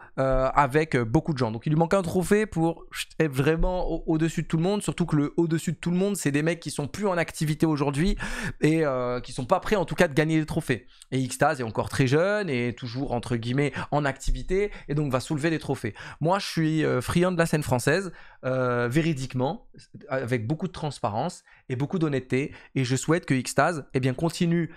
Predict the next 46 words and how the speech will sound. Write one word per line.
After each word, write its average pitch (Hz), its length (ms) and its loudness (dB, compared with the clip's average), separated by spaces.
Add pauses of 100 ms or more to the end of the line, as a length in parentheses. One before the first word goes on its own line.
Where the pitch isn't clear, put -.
sa - 180 0
progression, 151 720 0 (100)
voilà, 113 200 -2
c'est 110 180 -2
le 113 100 2
mot 131 160 0
que 127 120 0
je 113 100 -2
vais 117 80 2
utiliser, 117 480 -2
sa - 140 -2
progression, 127 540 0
son 131 220 -2
évolution. 165 580 0 (440)
Euh, 127 600 2 (100)
peut-être, 180 500 2
euh, 131 400 2
qu'il 147 240 0
a, 143 260 2
euh, 117 380 0
des 131 160 2
défauts, 147 380 -2 (220)
peut-être 165 360 0
qu'il 139 200 0
a, 135 300 2
euh, 117 40 -2
des 131 160 0
lacunes, 147 420 -2 (340)
euh, 117 500 -4
sur 131 160 -4
l'aspect, 123 380 0
euh, 104 200 -2
tactique, - 440 -4
stratégique, 131 560 0
et - 20 -4
encore 107 300 -2
que 151 80 2
non, 147 360 2
hein, 135 140 0
il 110 100 -2
connaît, 117 400 0
euh, 113 340 0
extrêmement 120 440 -2
bien 127 180 0
la 131 140 0
méta 151 600 2